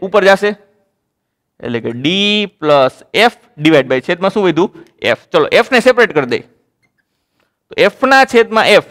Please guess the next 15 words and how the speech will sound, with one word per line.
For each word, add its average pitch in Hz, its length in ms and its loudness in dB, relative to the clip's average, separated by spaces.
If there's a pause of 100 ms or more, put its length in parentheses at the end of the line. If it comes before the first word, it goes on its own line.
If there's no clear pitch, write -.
(200)
એટલે 151 220 -2
વન. 156 300 -2 (1120)
બીજું 226 240 0
વધ્યું 226 240 2
D 175 140 0
ના 139 160 2
છેદમાં 135 480 -2 (460)
F. - 140 -16 (1200)
તો 165 140 -8
આ 214 200 4
થયું 262 440 -8
એ 269 200 2
જ 233 80 -4
મોટવણીનું 214 560 -2
સૂત્ર 185 240 -4